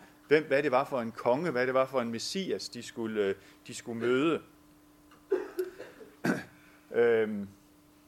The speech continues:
Johannes, han siger til os, der er lige et sted her, som er... Øh, skal jeg se, om jeg kan finde det?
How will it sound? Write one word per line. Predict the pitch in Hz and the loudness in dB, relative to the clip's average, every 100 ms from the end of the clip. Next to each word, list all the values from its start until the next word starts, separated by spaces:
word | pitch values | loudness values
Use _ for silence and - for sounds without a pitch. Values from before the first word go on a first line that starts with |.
| _ _ - - - - _ - - - - | _ _ -20 -20 -20 -20 _ -20 -20 -20 -4
Johannes, | 131 165 175 143 | -2 0 -2 -4
han | 147 | -6
siger | 147 165 | -4 -4
til | 151 165 156 | -4 0 0
os, | 113 - - - | 0 -8 -20 -4
der | 123 | 2
er | 131 160 160 | 4 2 0
lige | 156 170 | -6 -4
et | 151 165 | -4 -6
sted | - 143 151 165 - - - - | -2 -2 -2 -6 -20 -20 -20 -10
her, | 151 123 - - - - - - | -6 -6 -8 -20 -20 -20 -20 -12
som | 127 123 | -10 -8
er... | 120 113 110 101 98 - - - - | -8 -8 -8 -10 -20 -20 -20 -20 -20
Øh, | 110 107 98 95 - - | -20 -18 -18 -20 -20 -20
skal | 98 | -20
jeg | |
se, | - | -20
om | |
jeg | 85 | -20
kan | - | -20
finde | 131 | -18
det? | 175 | -16